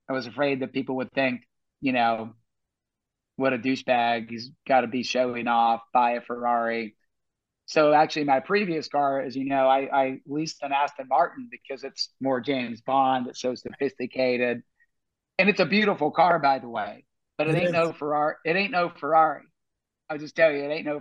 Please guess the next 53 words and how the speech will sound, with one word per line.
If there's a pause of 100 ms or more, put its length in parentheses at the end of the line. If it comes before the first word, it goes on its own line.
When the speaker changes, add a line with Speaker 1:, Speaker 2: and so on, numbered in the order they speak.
Speaker 1:
Ferrari. (560)
And
for
three
years
driving
that
Aston
Martin,
I
wish
I
had
a
Ferrari.
So
when
I,
when
that
lease
was
up,
I'm
Speaker 2:
<laughs>
Speaker 1:
like,
"Okay, (800)
you
know, (520)
the,
the
number
of
days
I
have
on
this
world (320)
are (300)
not (260)
increasing,
they're
decreasing,
and
I'm
gonna
get
the
car
that
I
want."